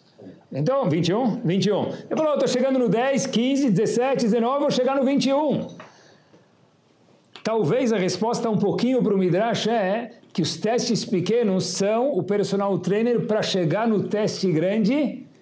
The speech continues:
bem condicionado. São dois, cinco, dez, até chegar nos vinte e um quilômetros, porque não dá pra correr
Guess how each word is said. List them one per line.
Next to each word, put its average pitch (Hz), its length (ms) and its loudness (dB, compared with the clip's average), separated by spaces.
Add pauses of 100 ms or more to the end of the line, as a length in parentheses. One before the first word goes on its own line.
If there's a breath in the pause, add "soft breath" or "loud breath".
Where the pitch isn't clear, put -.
(220 loud breath)
bem 202 320 0
condicionado. 165 880 0 (200 loud breath)
São 147 220 -2
dois, 220 360 0
cinco, 214 420 0
dez, 226 380 2
até 220 200 0
chegar 269 280 0
nos 226 160 0
vinte 254 280 0
e 262 40 2
um 262 100 2
quilômetros, 185 540 0
porque 180 220 0
não 196 100 0
dá 190 140 2
pra 202 100 0
correr 170 500 0